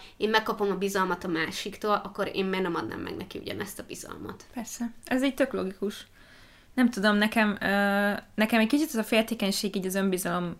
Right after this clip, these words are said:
Speaker 2: hiányhoz is kötődik, meg tényleg a másikban való bizalom hiányából nyilvánvalóan, de hogy ez szerintem sokszor tényleg olyan esetekben fordul elő, hogyha valakinek rossz tapasztalata van ebből a szempontból.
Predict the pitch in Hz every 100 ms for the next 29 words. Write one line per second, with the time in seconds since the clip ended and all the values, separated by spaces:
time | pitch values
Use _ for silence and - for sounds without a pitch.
0 | - - 185 185 175 190 185 185 180 -
1 | 180 185 170 175 190 - 175 170 170 175
2 | 165 170 170 165 - 180 - - - 170
3 | 175 175 180 - 165 165 165 170 175 185
4 | 175 165 165 160 180 190 175 170 170 180
5 | 180 165 175 165 165 - 170 170 170 170
6 | 170 - 165 170 - - - - 165 160
7 | 165 160 - 180 170 175 170 175 160 165
8 | 170 170 170 165 165 - 170 165 - -
9 | - - - 160 165 165 - - - -
10 | - 170 165 160 175 190 180 170 - 170
11 | 165 170 180 185 202 208